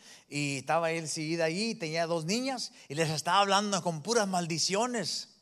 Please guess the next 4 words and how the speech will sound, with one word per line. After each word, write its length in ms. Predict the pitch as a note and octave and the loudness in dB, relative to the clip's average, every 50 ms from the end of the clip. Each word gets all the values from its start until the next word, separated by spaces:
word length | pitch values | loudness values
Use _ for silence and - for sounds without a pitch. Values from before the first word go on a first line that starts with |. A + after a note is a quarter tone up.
| _ _ _ _ _ _ _ _ _ _ _ _ _ _ _ _ _ _ _ _ _ _ | _ _ _ _ _ _ _ _ _ _ _ _ _ _ _ _ _ _ _ _ _ _
y, 120 | - E3+ E3 | -6 -6 -2
pero 220 | - G3+ G3+ G3 | 4 6 6 6
con 160 | F3 F#3 F3+ | 6 4 2
cariño. 680 | E3+ F#3 F3 F#3 C4 D#4 E4 E4 D#4 C#4 G#3+ C3+ - | 2 2 4 6 6 4 4 6 6 6 4 4 0